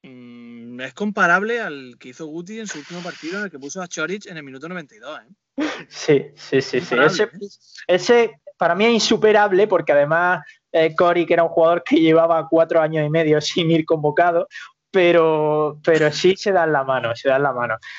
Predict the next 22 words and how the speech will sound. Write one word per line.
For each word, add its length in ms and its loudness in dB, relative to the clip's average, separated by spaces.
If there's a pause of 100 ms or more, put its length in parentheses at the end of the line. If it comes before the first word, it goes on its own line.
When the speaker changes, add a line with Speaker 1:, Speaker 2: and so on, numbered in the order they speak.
(200)
Speaker 2:
Eh, 320 2
eh, 180 2
a 140 -2
colación 520 2
de 100 4
esto 180 0
decía, 380 2
viene 240 0
la 120 4
respuesta 420 0
de 100 2
Salva, 340 2
que 100 0
dice 280 2
que 80 0
si 180 -4
nos 140 0
hubieran 260 2
dado 280 2
diez 260 2
segundos 520 0
más, 260 0